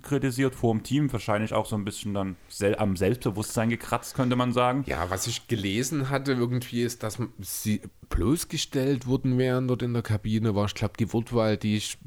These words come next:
Speaker 2: gelesen habe in dem Zusammenhang, äh, weil man wohl die Fehler sehr deutlich gemacht hat
Speaker 1: Genau,
Speaker 2: irgendwie,
Speaker 1: aber
Speaker 2: ne,
Speaker 1: das ist
Speaker 2: vor den
Speaker 1: ein
Speaker 2: Mitspielern.
Speaker 1: Muss man doch machen.
Speaker 2: Ja, also man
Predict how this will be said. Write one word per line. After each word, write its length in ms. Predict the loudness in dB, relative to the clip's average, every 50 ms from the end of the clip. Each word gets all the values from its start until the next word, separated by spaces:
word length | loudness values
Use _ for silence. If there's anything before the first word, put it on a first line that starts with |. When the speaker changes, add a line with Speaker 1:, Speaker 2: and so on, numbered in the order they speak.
| -20 -10 -4
Speaker 2:
gelesen 520 | -2 -2 0 0 0 0 0 0 0 2
habe 180 | 2 2 0 0
in 100 | 0 0
dem 200 | 0 0 -2 -2
Zusammenhang, 640 | -4 -6 -4 -2 -2 0 0 0 0 -2 -2 -4 -6 -10 -18 -20 -20 -20 -20 -20 -20 -20 -20 -20 -18 -8 -4
äh, 100 | 0 2 2 2
weil 120 | 2 0 0
man 200 | 0 0 0 0
wohl 120 | 0 0
die 100 | 0 -4
Fehler 320 | -2 -2 0 0 0 0
sehr 160 | 0 -2 -4 -2
deutlich 480 | -2 -2 -2 -2 -2 -4 -4 -4 -6 -10 -12 -8
gemacht 360 | -6 -4 -4 -4 -6 -6 -2 2
hat 40 |
Speaker 1:
Genau, 240 | 4 4 6 6 4
Speaker 2:
irgendwie, 220 | 4 2 0 2 2
Speaker 1:
aber 100 | 4 6
Speaker 2:
ne, 60 | 6
Speaker 1:
das 160 | 6 6 4
ist 60 | 6 4
Speaker 2:
vor 100 | 6 6
den 160 | 6 6 4
Speaker 1:
ein 60 | 4
Speaker 2:
Mitspielern. 640 | 4 2 2 0 -2 0 2 2 4 4 2 0 -2 -6 -16 -18 -18 -18 -18 -18 -20 -20 -20 -20 -20 -20 -20 -16 -10 -2
Speaker 1:
Muss 220 | 2 2 2 4 4
man 160 | 4 4 4
doch 160 | 4 2 2
machen. 300 | 2 0 0 -2 -4 -8 -8
Speaker 2:
Ja, 380 | -10 -12 -10 -8 -6 -6 -6 -8 -8 -10 -6 -4
also 200 | -2 0 0 0 -2 -4 -14 -8 -2
man 200 | 0 0 0 0